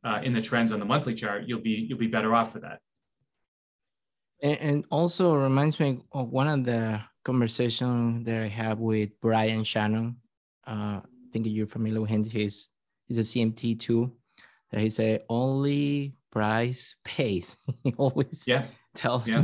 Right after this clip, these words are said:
Speaker 2: me the same thing. At the
Speaker 1: Yeah.
Speaker 2: end, that's, uh, what really matters. And I'm agree with you on that. So you have something to share with us today? Um, I think you're able,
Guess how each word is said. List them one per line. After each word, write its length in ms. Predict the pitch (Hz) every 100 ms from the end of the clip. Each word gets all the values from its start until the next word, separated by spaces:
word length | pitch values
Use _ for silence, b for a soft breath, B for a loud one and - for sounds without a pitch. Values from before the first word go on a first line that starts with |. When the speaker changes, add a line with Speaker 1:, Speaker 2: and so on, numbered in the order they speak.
| -
Speaker 2:
me 120 | 135
the 40 | 120
same 360 | - 123 113
thing. 340 | - 131 110 - b b -
At 120 | 113
the 100 | 117
Speaker 1:
Yeah. 120 | 113
Speaker 2:
end, 220 | 123 139
that's, 360 | 120 117 117 -
uh, 300 | 120 110 107 - _
what 280 | 131 117 110
really 260 | 117 113
matters. 460 | 110 110 110 110 113 B B B B _
And 140 | 113 120
I'm 100 | 143
agree 320 | 143 147 151
with 180 | 147 127
you 300 | 127 139 - -
on 140 | 117 113
that. 240 | 110 107
So 340 | - 139 127 B B B B _ _
you 180 | 139 175
have 300 | 202 196 202
something 840 | - 202 185 190 - 196 190 190
to 80 | 180
share 560 | 170 165 170 185 196 202
with 240 | 202 196
us 280 | 196 196 190
today? 420 | 196 196 208 202 -
Um, 360 | 139 131 127 120
I 40 |
think 280 | 131 196 208
you're 260 | 190 185 180
able, 340 | 185 190 190